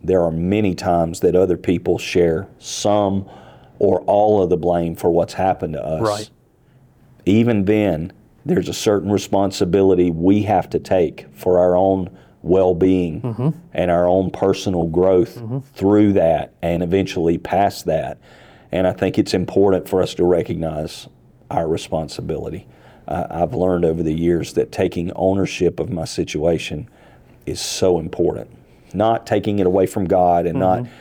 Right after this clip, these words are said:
Speaker 1: just realizing that I have a responsibility for my own life, for my own growth,
Speaker 2: Yep.
Speaker 1: for my own progress through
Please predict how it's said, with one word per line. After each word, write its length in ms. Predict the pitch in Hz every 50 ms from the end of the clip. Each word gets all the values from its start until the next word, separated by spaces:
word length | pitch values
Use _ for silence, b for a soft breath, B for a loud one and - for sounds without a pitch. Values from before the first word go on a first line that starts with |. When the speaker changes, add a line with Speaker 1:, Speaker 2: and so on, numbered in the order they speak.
| B B B B B _ -
Speaker 1:
just 440 | 107 110 107 - - - - - - _ - - - _ _ _ _ _ _ _ _ _ _ _ _ _ _ _ _ _ _ _ -
realizing 800 | 85 95 107 113 113 110 101 98 92 92 95 90 - 101 92 90
that 140 | 92 92 90
I 160 | 87 95 98
have 280 | - 98 104 98 95 92
a 80 | 92 90
responsibility 1080 | 85 80 - - 95 92 92 120 - - 85 69 95 90 87 85 80 82 78 - - - _ _
for 240 | - - - - 90
my 100 | 87 87
own 320 | 85 82 82 90 92 92 90
life, 560 | 87 85 85 85 85 78 - - - - - - _ _ - - _ _ _ _ - _ _ - _ - _ _ _ _
for 160 | - - 98
my 100 | 92 87
own 340 | 82 85 85 85 90 85 78
growth, 400 | 87 95 90 85 82 85 - -
Speaker 2:
Yep. 160 | 117 113 110 - - - _ _ _ _
Speaker 1:
for 160 | - - 98 87
my 80 | 87
own 180 | 87 87 82 78
progress 760 | - - - 92 90 90 87 - - 85 82 80 - - -
through 400 | - - 104 95 90 82 76 -